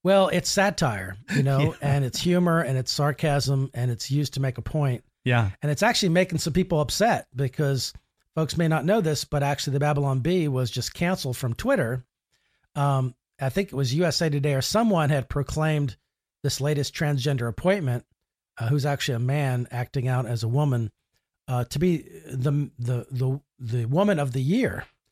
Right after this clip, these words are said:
Speaker 2: Yeah.
Speaker 1: And so as satire, um, the Babylon Bee came back and named that person the man of the year. And so Twitter banned them and said, "We'll let you come back on if you just remove the tweet."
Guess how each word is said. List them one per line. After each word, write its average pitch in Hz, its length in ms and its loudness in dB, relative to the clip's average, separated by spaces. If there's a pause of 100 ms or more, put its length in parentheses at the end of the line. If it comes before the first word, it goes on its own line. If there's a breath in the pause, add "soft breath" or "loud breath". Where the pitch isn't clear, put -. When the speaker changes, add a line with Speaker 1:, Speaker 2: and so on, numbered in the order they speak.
Speaker 2:
Yeah. 123 200 4
Speaker 1:
And 143 200 0
so 151 140 -4
as 143 200 0
satire, 143 720 0 (420)
um, 135 240 0
the 139 80 0
Babylon 156 320 2
Bee 233 200 2
came 143 260 0
back 127 380 -2
and 139 200 0
named 156 300 2
that 143 200 -2
person 139 520 -2 (160)
the 135 160 2
man 202 260 6
of 147 140 2
the 127 80 0
year. 107 320 -6 (640)
And 143 200 0
so 151 200 -2
Twitter 190 400 2
banned 170 480 2
them 123 340 -4 (460)
and 135 120 -2
said, 143 300 -2
"We'll 139 160 0
let 165 160 -2
you 147 100 -2
come 156 240 -2
back 139 240 0
on 170 240 0
if 135 160 -4
you 127 60 -2
just 123 280 -4
remove 135 360 0
the 110 80 -6
tweet." 190 400 -6